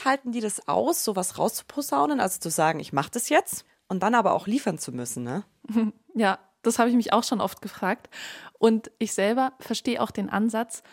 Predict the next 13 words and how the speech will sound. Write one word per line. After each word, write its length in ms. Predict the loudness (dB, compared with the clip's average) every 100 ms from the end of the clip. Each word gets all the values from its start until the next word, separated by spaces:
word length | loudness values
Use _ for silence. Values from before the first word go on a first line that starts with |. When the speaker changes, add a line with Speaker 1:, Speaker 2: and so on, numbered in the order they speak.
| -20
Speaker 2:
von 200 | -8 -2
einem 160 | -2 -4
Ziel 380 | -4 2 2 2
erst 320 | -2 -2 -2 -2
dann 180 | -2
zu 160 | -2 -4
erzählen, 640 | -6 -6 -6 -2 -2 -4 -8 _ _
wenn 160 | 2 4
man's 220 | 6 4
schon 180 | 0 0
erreicht 460 | -2 -4 -4 -6 -10
hat. 280 | -8 -10 -12 _
<laughs> 100 | -6